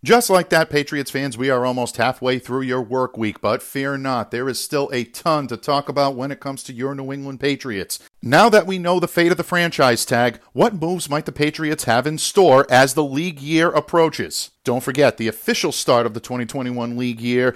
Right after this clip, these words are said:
is one week from tomorrow, March seventeenth, twenty twenty-one, Saint Patty's Day. Will the Patriots be lucky?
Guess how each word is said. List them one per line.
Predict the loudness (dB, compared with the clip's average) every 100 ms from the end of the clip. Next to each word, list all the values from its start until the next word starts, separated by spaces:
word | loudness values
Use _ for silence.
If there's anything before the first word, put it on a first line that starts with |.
| -4
is | -4 -4
one | -6 -4 -4 -4
week | -6 -8
from | -4 -4 -4
tomorrow, | -4 0 2 2 2 -2
March | 0 0 0 0
seventeenth, | 2 2 2 -4 -4 -4 -8 -16 _
twenty | -4 -4 -4
twenty-one, | -4 -4 -2 0 -2 -2 -8
Saint | -6 -4 -4 -6
Patty's | -2 2 2 2 -2
Day. | 0 2 0 -4 -10
Will | -6 -4 -4
the |
Patriots | -4 -4 -4 -4 -4 -6
be | -8 2
lucky? | 2 2 0 -4